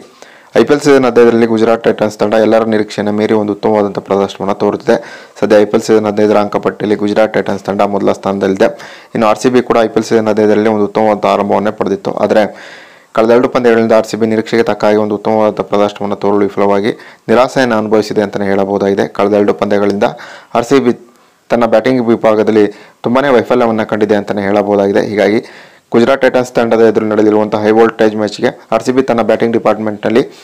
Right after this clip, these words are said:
ದೊಡ್ಡ ಬದಲಾವಣೆಯನ್ನು ಮಾಡಿಕೊಳ್ಳುವ ಸಾಧ್ಯತೆ ಇದೆ ಅಂತಲೇ ಹೇಳಬಹುದಾಗಿದೆ. ಹಾಗಾದರೆ ಗುಜರಾತ್ ಟೈಟನ್ಸ್ ಎದುರು ನಡೆಯಲಿರುವಂತಹ ಪಂದ್ಯದಲ್ಲಿ ಆರ್ ಸಿ ಬಿ ಪ್ಲೇಯಿಂಗ್ ಇಲೆವೆನ್ ಯಾವ ರೀತಿ ಇರಬಹುದು ಎಂಬುದರ ಡೀಟೇಲ್ಸ್ ಅನ್ನ ನೋಡೋಣ ಬನ್ನಿ. ಗುಜರಾತ್ ಟೈಟನ್ಸ್ ಎದುರು ನಡೆಯಲಿರುವಂತಹ ಪಂದ್ಯದಲ್ಲಿ ಆರ್ ಸಿ ಬಿ playing eleven ಅಲ್ಲಿ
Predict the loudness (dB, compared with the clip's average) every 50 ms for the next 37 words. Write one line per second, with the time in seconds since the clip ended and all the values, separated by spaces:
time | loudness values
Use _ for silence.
0 | -20 _ -2 0 2 2 2 0 2 2 2 2 2 2 2 0 0 0 0 -2
1 | -2 -2 -2 -2 0 2 2 2 2 0 -2 -2 -2 -2 -2 -2 -2 -2 -2 -2
2 | -2 -2 -2 -2 0 0 0 2 2 2 2 2 2 2 2 2 0 -2 -6 -16
3 | -18 -20 -20 -20 -20 _ -4 0 0 2 2 2 0 0 0 0 2 0 2 2
4 | 0 0 0 0 0 0 0 0 0 0 0 0 2 2 2 0 0 -2 -2 -4
5 | -4 -4 -2 -2 0 0 2 4 2 2 0 -2 0 0 0 0 2 0 0 0
6 | -2 -4 -4 -2 -2 -2 -2 -6 -14 -20 -10 _ 0 2 2 2 0 0 0 0
7 | 0 2 2 2 2 2 0 -2 -2 0 0 0 0 0 0 0 0 0 -2 -2
8 | -4 -4 -4 -2 0 0 0 0 0 0 -2 0 0 0 -2 -2 -6 -12 -20 -20
9 | -20 -20 _ _ 0 0 2 2 2 2 2 0 2 2 0 0 0 0 0 0
10 | 0 0 2 2 2 2 2 2 0 0 -2 -4 -2 0 0 2 2 4 4 2
11 | 2 0 -2 0 2 2 2 2 2 0 0 2 2 2 2 2 0 2 0 0
12 | 0 -2